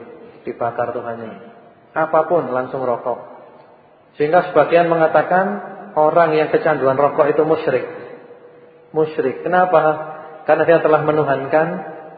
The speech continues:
rokok. Kalau ada masalah bukan kembali kepada Allah, ada masalah kembali kepada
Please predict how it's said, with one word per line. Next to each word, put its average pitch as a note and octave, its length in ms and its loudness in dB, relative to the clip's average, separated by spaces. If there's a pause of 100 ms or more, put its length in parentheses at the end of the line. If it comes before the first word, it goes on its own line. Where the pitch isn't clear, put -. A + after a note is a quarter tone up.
rokok. A#2+ 460 -4 (720)
Kalau D3 180 0
ada D3 160 4
masalah D#3+ 480 4
bukan D3+ 240 2
kembali C#3+ 380 4
kepada C#3 340 4
Allah, C#3+ 340 6 (440)
ada C3+ 240 0
masalah D3 420 2
kembali C3 300 2 (100)
kepada C3 240 2